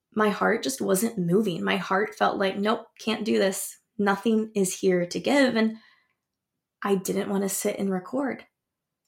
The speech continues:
because if my heart wasn't in this position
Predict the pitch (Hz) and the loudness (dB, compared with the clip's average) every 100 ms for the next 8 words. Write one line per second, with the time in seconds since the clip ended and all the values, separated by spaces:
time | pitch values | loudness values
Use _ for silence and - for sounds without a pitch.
0 | _ - 220 214 214 226 220 - 202 214 | _ -2 2 2 2 0 -2 2 2 2
1 | 202 202 233 240 208 220 214 - 190 180 | 2 2 2 0 0 0 0 -4 -4 -2
2 | 196 - 190 185 | 0 0 0 0